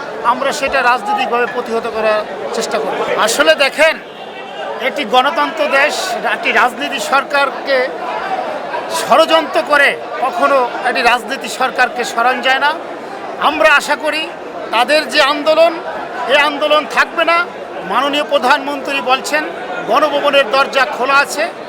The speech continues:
আপনাদের কোনো দাবি দাবা থাকলে আসুন, আমরা আলোচনার মাধ্যমে আমরা সেটা শেষ করি। তারা যদি সেই মনে করে যে আমরা অনেক কিছু হয়ে গেছি, তাহলে আমরা মুক্তিযোদ্ধার সন্তানেরা আমরা রাজপথে আছি,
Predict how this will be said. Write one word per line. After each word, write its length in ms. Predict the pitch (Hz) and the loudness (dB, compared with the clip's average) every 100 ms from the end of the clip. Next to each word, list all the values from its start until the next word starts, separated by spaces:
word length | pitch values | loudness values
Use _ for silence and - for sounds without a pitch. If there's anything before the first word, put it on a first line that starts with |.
| - - | -12 -4
আপনাদের 460 | - - 320 277 226 | -4 -2 -2 0 0
কোনো 200 | 262 262 | 0 0
দাবি 280 | 247 247 - | 2 0 0
দাবা 220 | 285 285 | 0 0
থাকলে 300 | 254 277 262 | 0 0 2
আসুন, 360 | 247 - 330 - - - 214 | 2 2 -4 -6 -10 -8 -2
আমরা 280 | 269 277 262 | 0 4 4
আলোচনার 560 | 226 269 - 277 277 | 4 2 0 0 2
মাধ্যমে 440 | 254 254 262 277 277 | 2 0 0 2 2
আমরা 400 | 240 240 226 214 220 - - - - | 2 4 4 2 -4 -8 -8 -8 -8
সেটা 260 | - 254 262 | -4 0 2
শেষ 300 | - 262 - | 2 2 2
করি। 260 | - 247 175 - - - - - - | 0 -2 -2 -6 -6 -8 -8 -8 -2
তারা 200 | 240 320 | 4 4
যদি 300 | 320 330 339 | 4 -2 -2
সেই 420 | - 294 311 339 - - - - 190 | 0 4 4 2 -4 -8 -10 -10 -6
মনে 240 | 240 294 320 | 0 2 4
করে 340 | 302 302 254 - - | 6 6 4 0 -4
যে 60 | 254 | 0
আমরা 240 | 277 294 | 2 4
অনেক 240 | 294 302 302 302 | 4 4 0 -4
কিছু 260 | - 277 | -4 0
হয়ে 240 | 220 302 302 | 4 6 6
গেছি, 340 | 294 - 359 - - - - | 2 0 -4 -4 -6 -6 0
তাহলে 500 | 247 285 294 302 240 - - - 190 | 4 6 6 6 4 0 -10 -8 -2
আমরা 440 | 240 277 269 254 233 - 214 - - | 0 2 2 2 0 -6 -8 -6 -6
মুক্তিযোদ্ধার 640 | 262 226 - 262 285 269 254 | -4 -4 -2 -2 2 2 2
সন্তানেরা 760 | - 294 302 294 294 302 320 - - - 208 | 0 -4 0 2 4 2 2 -2 -8 -8 -4
আমরা 320 | 269 285 285 | -2 2 4
রাজপথে 520 | 262 269 - 285 262 | 4 2 0 -2 2
আছি, 340 | 254 254 269 | 2 2 -2